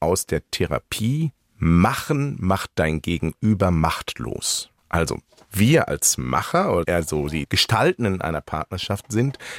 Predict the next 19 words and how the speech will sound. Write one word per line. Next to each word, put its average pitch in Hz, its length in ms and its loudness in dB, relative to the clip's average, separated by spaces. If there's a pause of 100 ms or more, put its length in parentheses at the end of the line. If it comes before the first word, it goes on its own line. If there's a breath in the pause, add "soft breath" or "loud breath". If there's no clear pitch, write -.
(120)
denken 127 180 4
wir, 135 80 6
„Ja, 135 140 4
warum 147 220 2
kommt 180 260 2
der 160 120 4
andere 160 300 2
denn 143 120 4
nicht 151 120 2
aus 131 120 2
dem 135 160 2
Puschen?“ - 360 -4 (200 soft breath)
Das 110 160 2
liegt 175 160 2
einfach 90 240 0
daran, 90 500 2
dass 90 320 0
wir 98 180 4
mit 90 180 0